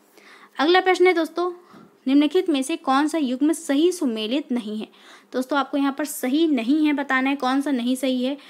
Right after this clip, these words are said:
नमेरी असम, नामदफा अरुणाचल प्रदेश, बुक्सा बिहार या फिर दम्फा मिजोरम। यहाँ पर दोस्तों राष्ट्रीय उद्यानों के नाम दिए हुए हैं और वो कहाँ पर स्थित हैं आपको बताना है। अगर बात करें दोस्तों इनमें से कौन सा नहीं सही है तो बुक्सा जो है ये आपका बिहार में नहीं है, ये आपका पश्चिम बंगाल में है।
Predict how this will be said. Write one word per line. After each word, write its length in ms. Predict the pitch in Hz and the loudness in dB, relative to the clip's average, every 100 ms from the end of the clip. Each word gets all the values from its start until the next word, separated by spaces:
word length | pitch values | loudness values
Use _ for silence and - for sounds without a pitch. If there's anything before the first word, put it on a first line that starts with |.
| - - 240 | -20 -10 -2
नमेरी 440 | 247 247 240 269 | 0 2 2 0
असम, 300 | 233 214 262 | -6 -6 -2
नामदफा 540 | 247 220 226 226 226 254 | -2 -2 -4 -4 -2 -2
अरुणाचल 400 | 233 220 220 233 | -2 -4 -6 -8
प्रदेश, 380 | 226 214 240 - | -6 -2 -4 -4
बुक्सा 300 | 240 247 320 | -8 -6 -4
बिहार 360 | 269 247 247 254 | -4 -4 -4 -4
या 100 | 240 | -4
फिर 180 | 277 247 | -4 -4
दम्फा 420 | 226 220 214 262 | -2 -4 -4 -2
मिजोरम। 500 | 262 233 240 240 302 - - - - - | 0 0 -2 -2 -4 -6 -20 -20 -18 -6
यहाँ 120 | 247 | -4
पर 120 | 247 | -4
दोस्तों 280 | 247 240 262 | -2 -2 0
राष्ट्रीय 340 | 233 208 - 262 | 0 -2 -2 -2
उद्यानों 400 | 220 220 208 233 | 0 -2 -2 -2
के 120 | 247 | -2
नाम 320 | 220 208 226 | -2 -2 -2
दिए 180 | 233 240 | -2 -2
हुए 160 | 233 254 | 0 0
हैं 80 | |
और 100 | 269 | 0
वो 140 | 247 285 | -2 -4
कहाँ 360 | - 240 320 | -2 0 0
पर 180 | 339 302 - | 2 -2 -2
स्थित 320 | 269 - 302 285 | -8 -4 -4 -2
हैं 140 | 311 | -4
आपको 240 | 277 - | -4 -6
बताना 400 | 240 233 240 240 | -6 -4 -4 -2
है। 160 | 262 320 - _ _ - - _ - | -2 -2 -6 _ _ -20 -20 _ -2
अगर 220 | 285 339 | 2 4
बात 180 | 339 339 | 2 2
करें 200 | 349 339 | 4 4
दोस्तों 240 | 330 330 339 | 4 2 4
इनमें 180 | 285 | 4
से 120 | 294 370 | 2 2
कौन 240 | 254 277 | 2 4
सा 100 | 330 | 4
नहीं 300 | 269 233 277 | 4 4 2
सही 240 | 277 247 | 2 0
है 60 | 262 | 0
तो 120 | 302 | -2
बुक्सा 400 | 247 208 - 285 | -2 -4 -4 -2
जो 140 | 285 247 | 0 0
है 80 | 262 | 0
ये 100 | 294 | -2
आपका 200 | 285 311 | -2 -4
बिहार 440 | 226 196 208 247 | -4 -4 0 0
में 120 | 277 233 | 0 -2
नहीं 280 | 226 220 | -4 -2
है, 60 | 254 | 0
ये 100 | 294 | 0
आपका 240 | 262 - 294 | -2 -4 -4
पश्चिम 480 | 226 226 - 269 | -4 -4 2 2
बंगाल 360 | 220 208 202 233 | 2 0 -2 -2
में 120 | 226 | -2
है। 140 | 240 | -4